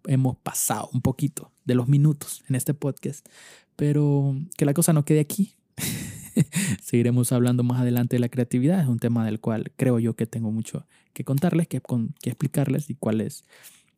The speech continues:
lo que he vivido. Aparte de eso, quiero más adelante platicar también con algunos creativos que anden por ahí rondando, que nos puedan contar de sus procesos. Así que, <laughs> bueno, eh, nos veremos, creo yo,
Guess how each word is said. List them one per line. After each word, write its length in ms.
lo 180
que 80
he 40
vivido. 420
Aparte 440
de 60
eso, 180
quiero 680
más 200
adelante 320
platicar 380
también 300
con 240
algunos 320
creativos 580
que 100
anden 180
por 160
ahí 240
rondando, 640
que 100
nos 80
puedan 220
contar 360
de 60
sus 140
procesos. 580
Así 200
que, 640
<laughs> 420
bueno, 420
eh, 360
nos 120
veremos, 500
creo 160
yo, 220